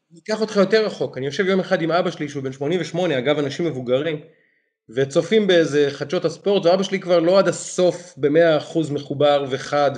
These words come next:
ו-, ובמאה אחוז זה, ורואים איזה ש-, שני שערים מדהימים של מסי לפני כמה חודשים, אני אומר לו, "תקשיב, איזה דבר המסי הזה, לא היה דבר כזה."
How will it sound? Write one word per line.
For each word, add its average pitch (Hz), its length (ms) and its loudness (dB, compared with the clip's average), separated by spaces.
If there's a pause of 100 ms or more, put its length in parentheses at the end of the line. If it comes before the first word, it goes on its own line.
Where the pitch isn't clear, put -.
ו-, 127 200 0
ובמאה 127 460 2
אחוז 131 320 -6
זה, 113 140 -2 (1040)
ורואים 165 360 6
איזה 156 440 2
ש-, - 120 -16 (120)
שני - 360 -8
שערים 170 280 -2
מדהימים 160 340 -2
של 143 160 -4
מסי 156 300 0
לפני - 500 -16
כמה 160 160 -2
חודשים, 156 440 -6
אני 135 80 -4
אומר 147 100 -2
לו, 139 60 -4
"תקשיב, 135 400 -4
איזה 156 180 -2
דבר 180 300 0
המסי 190 280 -2
הזה, 131 180 -2
לא 139 80 2
היה 175 80 6
דבר 160 280 2
כזה." 127 220 -4